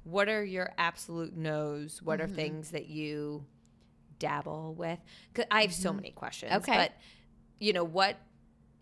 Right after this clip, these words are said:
Speaker 1: so you would never, and, uh, not never,
Speaker 2: I
Speaker 1: but,
Speaker 2: know.
Speaker 1: okay. So
Speaker 2: <laughs>
Speaker 1: majority of the time,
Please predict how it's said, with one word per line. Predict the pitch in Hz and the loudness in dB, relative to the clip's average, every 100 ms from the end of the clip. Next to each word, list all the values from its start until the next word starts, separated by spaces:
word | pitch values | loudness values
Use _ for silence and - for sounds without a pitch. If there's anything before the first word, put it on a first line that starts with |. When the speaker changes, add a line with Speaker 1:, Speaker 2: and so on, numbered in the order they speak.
| - - - - | -20 -20 -20 -6
Speaker 1:
so | - | 0
you | 208 202 | 0 2
would | 233 208 | 2 2
never, | 208 214 214 233 233 226 - - | 4 4 4 2 0 -4 -16 -10
and, | 170 160 - - | -6 -6 -10 -18
uh, | - - | -18 -10
not | 170 156 - | -8 -8 -10
never, | 147 - | -12 -10
Speaker 2:
I | 175 | -10
Speaker 1:
but, | 165 160 156 | -6 -6 -6
Speaker 2:
know. | - - _ _ 170 | -12 -20 _ _ -8
Speaker 1:
okay. | 175 - - - | -8 -10 -14 -10
So | - 175 160 - - | 0 2 2 -2 -10
Speaker 2:
<laughs> | - | 0
Speaker 1:
majority | 202 190 - 262 294 302 277 | 2 2 2 4 4 4 2
of | 247 | 2
the | 196 190 | 2 2
time, | 180 175 147 - - | 4 2 2 0 -8